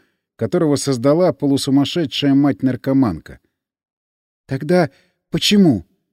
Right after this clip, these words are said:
"Ты точно хочешь это обсуждать?" — спросил я. Лично я обсуждать свои отношения с Энхилли с Роситой не хотел. Просто потому, что некоторым вещам так лучше и остаться лежать в темноте.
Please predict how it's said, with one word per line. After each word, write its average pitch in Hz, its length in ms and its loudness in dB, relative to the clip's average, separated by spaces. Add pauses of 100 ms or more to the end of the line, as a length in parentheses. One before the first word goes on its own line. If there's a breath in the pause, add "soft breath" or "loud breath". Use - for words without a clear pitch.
(220)
"Ты 160 180 0
точно 196 380 4
хочешь 156 360 -2
это 131 240 0
обсуждать?" — 117 640 -2 (400)
спросил 82 500 -12
я. 76 260 -10 (600)
Лично 160 320 -2
я 202 240 2
обсуждать 156 540 -4
свои 143 240 -2
отношения 143 680 0
с - 140 -8
Энхилли 131 720 0 (100)
с - 120 -12
Роситой 131 460 -4
не 117 120 -2
хотел. 101 480 -10 (580)
Просто 185 300 -2
потому, 190 340 0
что 156 160 -2
некоторым 165 480 0
вещам 160 460 0
так 160 260 -6
лучше 165 300 -4
и - 20 0
остаться 151 500 -4
лежать 131 320 -2
в - 80 -20
темноте. 127 600 -6